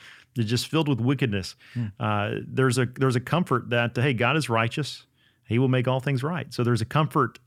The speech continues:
Speaker 1: in a present sense as well, no matter how broad it is. And, and then as we look through verses six through ten this Sunday, uh, there's a reminder that I think in our hearts, because we see wickedness and, and,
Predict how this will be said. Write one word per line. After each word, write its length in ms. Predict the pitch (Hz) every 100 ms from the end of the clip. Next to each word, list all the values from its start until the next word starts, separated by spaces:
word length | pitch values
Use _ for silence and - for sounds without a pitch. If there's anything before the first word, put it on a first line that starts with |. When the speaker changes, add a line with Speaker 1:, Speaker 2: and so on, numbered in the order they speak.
| _
Speaker 1:
in 100 | 120
a 40 | 113
present 360 | 135 143 131
sense 300 | - 120 113
as 140 | 117 95
well, 360 | 123 123 101 120
no 100 | 113
matter 180 | 110
how 440 | 104 131 151 165 151 -
broad 300 | 117 131 110
it 100 | 95
is. 240 | 92 92 - - - - -
And, 180 | 156 170
and 100 | 170
then 100 | 208
as 100 | 175
we 80 | 165
look 160 | 165 -
through 180 | 160
verses 380 | 135 147 127 120
six 180 | - 131
through 100 | 131
ten 160 | 127 143
this 140 | 120
Sunday, 340 | 123 107 107 101 - - - _
uh, 240 | 120 107 107 -
there's 400 | 73 131 135 151
a 60 | 175
reminder 640 | 156 123 139 139 104 104 - - - _ _ -
that 400 | 120 120 113 - -
I 40 | -
think 180 | 190
in 60 | 175
our 100 | 160
hearts, 480 | 113 131 - - - 113
because 380 | 113 143 151
we 80 | 135
see 200 | 120 113
wickedness 560 | 101 104 104 101 95 -
and, 200 | 107 104
and, 280 | 113 107